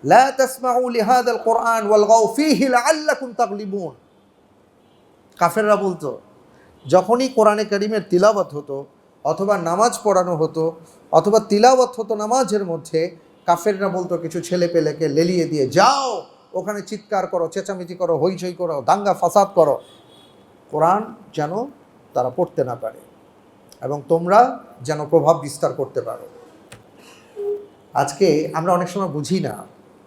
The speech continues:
মনে করেন, একজন তিলাওয়াত করছেন বা নামাজ পড়ছেন, আপনি পাশে জোরে কথা বলছেন, আপনি আয়াতের মধ্যে পড়ে যাবেন ভাই। একজন মানুষকে আপনি কোরআন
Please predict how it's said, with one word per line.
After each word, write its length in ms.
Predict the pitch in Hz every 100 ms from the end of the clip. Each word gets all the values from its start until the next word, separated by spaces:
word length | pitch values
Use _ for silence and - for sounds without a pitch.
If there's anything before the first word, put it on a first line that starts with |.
| - - _ _ _ _ _ _ _ _ 135
মনে 180 | 165 196
করেন, 260 | 196 190
একজন 300 | 175 143 175
তিলাওয়াত 480 | 170 165 170 185 175
করছেন 380 | 160 156 160 143
বা 100 | 139
নামাজ 400 | 143 151 175 170
পড়ছেন, 400 | 160 131 - 123 -
আপনি 280 | 151 - 160
পাশে 260 | 139 -
জোরে 280 | 143 151 151 151
কথা 220 | 139 165
বলছেন, 440 | 135 123 - 131 - - _ _ -
আপনি 320 | 170 170 214
আয়াতের 280 | 185 180 190
মধ্যে 220 | 170 156 160
পড়ে 160 | 190
যাবেন 220 | 156 113 104
ভাই। 180 | 92 87 - _ _ _ _ _ _ _ _ _ _ _ _ _ _ _ _ _ - - - -
একজন 220 | 131 131 160
মানুষকে 360 | 156 170 -
আপনি 180 | 208 208 196
কোরআন 240 | 185 196